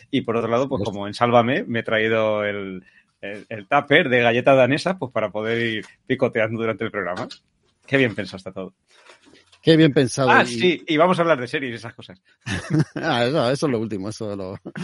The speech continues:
Speaker 2: lo de menos. Por ahí también tenemos a más gente. Hay que presentar a Marta Catalán, que, que regresa. Hola.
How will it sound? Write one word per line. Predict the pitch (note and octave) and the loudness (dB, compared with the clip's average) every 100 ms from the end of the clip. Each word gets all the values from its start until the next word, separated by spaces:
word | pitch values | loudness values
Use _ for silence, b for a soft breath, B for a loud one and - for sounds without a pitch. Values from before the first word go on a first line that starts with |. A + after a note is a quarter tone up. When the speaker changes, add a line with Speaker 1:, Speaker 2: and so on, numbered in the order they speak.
| G3 C3+ | -12 -8
Speaker 2:
lo | |
de | G#2+ | -6
menos. | A2 G#2+ - - - D#3 E3 C#3 | -6 -8 -12 -20 -16 -16 -14 -8
Por | B2+ B2+ | 0 2
ahí | D3+ | 4
también | D#3+ D#3+ | 6 6
tenemos | D3 D3 C#3+ B2 | 4 2 2 0
a | B2+ | -2
más | C3 | -2
gente. | F2 D#2+ D2+ | -6 -14 -12
Hay | G2+ | -10
que | A#2 | -8
presentar | A2 A2+ C3 | -8 -8 -4
a | A#2 | -2
Marta | A#2 B2 A#2+ | -2 -4 -6
Catalán, | A#2+ A2+ A#2 B2+ A2 | -6 -4 -2 -2 -4
que, | G#2+ G2+ | -8 -8
que | A#2+ | -8
regresa. | A2 A2+ D3 - A2+ - _ _ _ _ - | -6 -2 -2 -2 -6 -10 _ _ _ _ -6
Hola. | D3 F3 G#2+ | -2 -2 -2